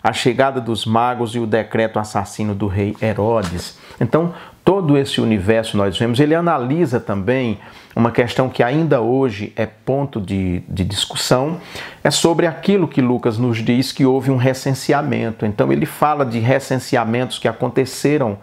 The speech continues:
naquele período próximo ao nascimento de Jesus Cristo, como eram esses recenseamentos. Então, tudo isso é muito importante e muito relevante.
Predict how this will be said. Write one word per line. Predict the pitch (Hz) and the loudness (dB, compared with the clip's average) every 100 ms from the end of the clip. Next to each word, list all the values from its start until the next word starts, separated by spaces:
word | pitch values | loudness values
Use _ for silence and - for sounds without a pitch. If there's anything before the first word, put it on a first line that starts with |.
| - - - - | -14 -20 -20 -8
naquele | - 101 101 - 139 151 143 | 0 0 0 2 2 4 2
período | - 104 98 101 107 107 113 113 - - - - | 2 0 2 2 2 0 -2 -6 -14 -20 -20 0
próximo | 110 113 113 - 113 | 2 2 2 0 2
ao | 113 | 2
nascimento | 113 - 110 98 98 104 | 0 0 -2 0 0 -2
de | 101 | -2
Jesus | 98 95 107 131 | 0 0 -2 -4
Cristo, | - 92 101 98 - 143 - - - - - - - - | -2 0 0 -2 -4 -6 -8 -20 -20 -16 -16 -18 -20 -4
como | - 160 160 131 | 0 2 2 2
eram | 143 151 127 120 | 2 0 0 -2
esses | 110 107 101 | -2 -4 -2
recenseamentos. | 110 - 104 - 113 95 104 113 | -2 0 -4 0 0 0 -2 -2
Então, | 131 170 | 0 0
tudo | 160 208 190 | 2 2 4
isso | 156 160 180 | 4 2 0
é | |
muito | 147 139 139 | 2 0 0
importante | 143 147 - 135 127 - | 0 0 0 -2 -2 0
e | |
muito | 120 117 117 117 | 0 0 0 0
relevante. | 120 131 123 92 104 101 95 - | 2 2 0 0 0 0 -4 -8